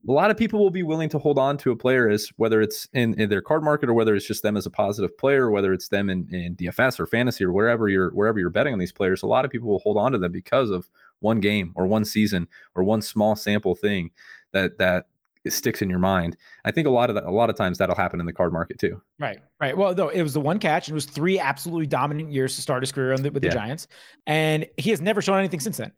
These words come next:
Speaker 2: Like,
Speaker 1: Right.
Speaker 2: pretty much is not. Like, he's been a, he had one solid year on the Browns, that was it.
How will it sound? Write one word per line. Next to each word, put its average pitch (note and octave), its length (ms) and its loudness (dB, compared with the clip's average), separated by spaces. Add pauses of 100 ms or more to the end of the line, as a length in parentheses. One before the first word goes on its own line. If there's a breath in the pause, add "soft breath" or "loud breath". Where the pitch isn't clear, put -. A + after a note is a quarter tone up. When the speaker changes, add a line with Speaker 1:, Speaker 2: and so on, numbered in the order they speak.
(320 soft breath)
Speaker 2:
Like, E3+ 140 2
Speaker 1:
Right. A#2+ 420 -6
Speaker 2:
pretty A3 160 -2
much A3 180 0
is F3 80 -10
not. F3 280 -4 (100)
Like, D3+ 220 0
he's D3+ 100 -4
been D#3 140 0
a, C#3+ 80 0 (240 loud breath)
he D#3 80 -2
had D3+ 100 0
one E3+ 240 0
solid E3 540 -2
year E3+ 420 2
on D#3 80 0
the D#3 80 -2
Browns, D3 240 0
that F3 60 2
was E3 80 0
it. - 240 -4